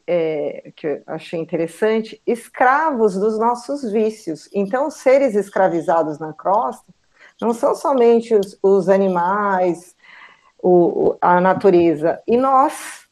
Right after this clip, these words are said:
também somos escravos desses vícios que nós, é, estamos arrastando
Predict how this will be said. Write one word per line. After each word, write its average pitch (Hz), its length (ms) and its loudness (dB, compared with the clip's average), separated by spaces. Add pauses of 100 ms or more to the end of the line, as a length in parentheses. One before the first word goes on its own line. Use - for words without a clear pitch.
(140)
também 226 380 2
somos 247 480 0
escravos 240 840 0
desses 226 520 2
vícios 247 800 -4 (300)
que 214 120 0
nós, 190 560 0 (600)
é, 175 340 4
estamos 196 440 -2
arrastando 190 840 0